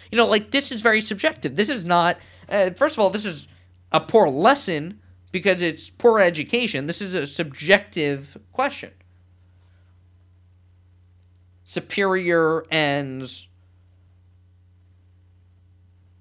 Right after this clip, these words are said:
I mean, you know, superb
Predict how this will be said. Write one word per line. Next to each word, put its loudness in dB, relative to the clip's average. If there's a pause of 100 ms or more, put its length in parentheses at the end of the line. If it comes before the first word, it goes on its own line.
(680)
I 0
mean, -6
you -4
know, -6
superb -2